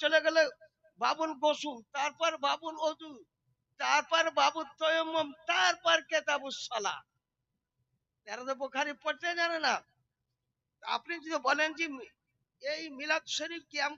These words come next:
করা কোন হাদিস শরীফের মধ্যে আছে, মেয়েরা কেউ আরজ করবো, আমরা যখন দাঁড়িয়ে নবী সালাম লেখা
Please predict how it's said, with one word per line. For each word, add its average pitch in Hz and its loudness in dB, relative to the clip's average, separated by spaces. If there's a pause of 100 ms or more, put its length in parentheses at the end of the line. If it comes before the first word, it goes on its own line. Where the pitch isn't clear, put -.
করা 311 2 (200)
কোন 339 -14 (180)
হাদিস 277 -12
শরীফের 302 -10
মধ্যে 285 -10
আছে, 233 -10 (160)
মেয়েরা 302 4
কেউ 320 0 (100)
আরজ 294 2 (100)
করবো, 285 2 (680)
আমরা 269 -4 (100)
যখন 311 -10 (140)
দাঁড়িয়ে 294 4 (120)
নবী 320 -4
সালাম 294 -2
লেখা 320 0